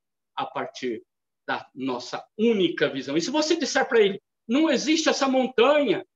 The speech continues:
aí onde você está desenhando", ele diz, "Existe, eu estou vendo." Por isso, a gente precisa de perguntar: de que pressuposto epistemológico nós estamos partindo?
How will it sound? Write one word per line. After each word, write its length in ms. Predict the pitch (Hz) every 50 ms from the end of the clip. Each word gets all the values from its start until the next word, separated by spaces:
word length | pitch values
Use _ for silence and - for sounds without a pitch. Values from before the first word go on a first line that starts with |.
| _ _ _ _ _ -
aí 220 | 220 247 240 262
onde 180 | 269 277 247 254
você 280 | 233 247 233 - 254
está 240 | 254 - - 254 247
desenhando", 880 | 233 226 220 214 214 208 214 214 233 262 285 285 277 226 185 123 110 - _ _ _ _ _ _ _ _ _ _
ele 140 | - 170 165
diz, 220 | 143 135 135 - - -
"Existe, 520 | 214 202 180 196 247 294 285 - - 226 -
eu 160 | 180 170 156
estou 280 | 156 - - - 208 202
vendo." 280 | 185 214 240 254 247 - _ _ _ _ _ _ _ _ _ _ _ _ _ _ _ _ _ _ _ _ _ _ _ _ _ _ _
Por 160 | - 240 247
isso, 500 | 294 294 294 - - 233 190 147 127 - _ _ _ _ _ _ _ -
a 60 | 214
gente 260 | 196 240 269 - 262
precisa 400 | - - 233 - - 220 196 190
de 100 | 170 165
perguntar: 640 | 170 - - 170 165 151 135 127 _ - - 113 107 - _ _ _ _ _ _ _ _ _ _ _ _ _ _ _ -
de 260 | 165 165 - 330 -
que 140 | - - -
pressuposto 1700 | - - - 262 - 311 - - - - - 233 - - _ _ - 185 190 190 180 - - - - - - - - 135 123 110 - _ _ _ _ _ _ _ _ _ _ _ _ -
epistemológico 1200 | 190 190 190 - - - - 185 165 156 147 139 139 139 139 135 127 131 - _ - 135 127 _ _ _ _ _ _ _ _ -
nós 220 | 175 170 147 147
estamos 440 | 147 - - - 139 135 135 131 -
partindo? 560 | - 123 117 113 - - - - 139 135 123